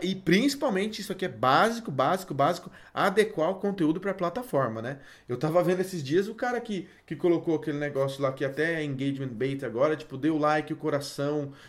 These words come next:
e, e carinha de sorriso e postou um negócio desse no Instagram. Pelo amor de Deus, velho, aí é muita mancada, aí tem, tá precisando ouvir o rato do marketing, né? P-,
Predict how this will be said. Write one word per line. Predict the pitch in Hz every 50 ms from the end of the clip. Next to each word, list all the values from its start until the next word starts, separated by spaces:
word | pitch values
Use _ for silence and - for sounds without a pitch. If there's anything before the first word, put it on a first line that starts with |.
| - -
e, | - 143 143 143 139 139 135 143 143
e | 139
carinha | 139 - 165 151 147 147 147 143
de | 143
sorriso | - 165 135 131 156 185 180 202
e | 220
postou | 220 - 226 220 - 208 202
um | 196
negócio | 185 175 156 151 143 135
desse | 127 147 180 185 -
no | 285
Instagram. | 262 - 190 147 120 123 123 120 110 - - - - - -
Pelo | - 269 320
amor | 311 254 214 180
de | 131 117
Deus, | 101 110 110 113 107 98
velho, | 101 - 104 110
aí | 123 135 143 - - -
é | - 196 196 185
muita | 156 151 160 185 214 214 226 180
mancada, | 156 131 117 - 120 117 127 135
aí | 151 202 196
tem, | - 320 320 - - - - _
tá | - 214
precisando | 214 220 277 226 214 226 170 135 156 160 196
ouvir | 240 233 175 214
o | 254 220
rato | 220 226 233 285
do | - 359
marketing, | 320 233 156 143 139 135 131 120 - 123
né? | 127 135
P-, | - - 143 151 185 220 - 339 302